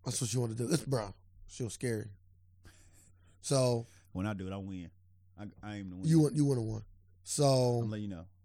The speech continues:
Speaker 1: you wouldn't
Speaker 2: I,
Speaker 1: won.
Speaker 2: I usually get first place.
Speaker 1: You wouldn't have. Okay, let me finish the story.
Speaker 2: I'm a great driver.
Speaker 1: I never did. I never denied you not, but you wouldn't have won.
Speaker 2: I wouldn't have won.
Speaker 1: I, did you drive? Have you ever drove go-karts on Full Throttle?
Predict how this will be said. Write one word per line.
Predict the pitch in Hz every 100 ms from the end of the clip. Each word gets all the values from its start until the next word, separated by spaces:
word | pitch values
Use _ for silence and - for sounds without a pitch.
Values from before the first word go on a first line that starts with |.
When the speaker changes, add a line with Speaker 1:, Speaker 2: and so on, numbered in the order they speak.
| -
Speaker 1:
you | 143
wouldn't | 143 135
Speaker 2:
I, |
Speaker 1:
won. | 113 110 - -
Speaker 2:
I | 107
usually | 117 107 98
get | 92
first | 104 95
place. | 90 - -
Speaker 1:
You | - 139
wouldn't | 139 110
have. | 98 - - - - - _ - _ _ - _ _ - _ - - - - - - _ _ _ - -
Okay, | -
let | 113
me | 113 110
finish | - - 123
the | 117
story. | 143 139 170 -
Speaker 2:
I'm | 117
a |
great | 101 98 90
driver. | 87 87 85 104 - - - - - -
Speaker 1:
I |
never | 117 120 123
did. | 120 131
I | 123
never | 123 127
denied | 131 131 123 123
you |
not, | 120 107 -
but | - 117
you | 123
wouldn't | 123 110
have |
won. | 107 -
Speaker 2:
I | 95
wouldn't | 87 82
have |
won. | - - - _ -
Speaker 1:
I, | 139
did | 135 135
you | 143
drive? | 156 147
Have | 151
you | 156
ever | 143
drove | 131 147 147 143 131
go-karts | 139 139 - 135
on | 123
Full | 120 123
Throttle? | 113 - 208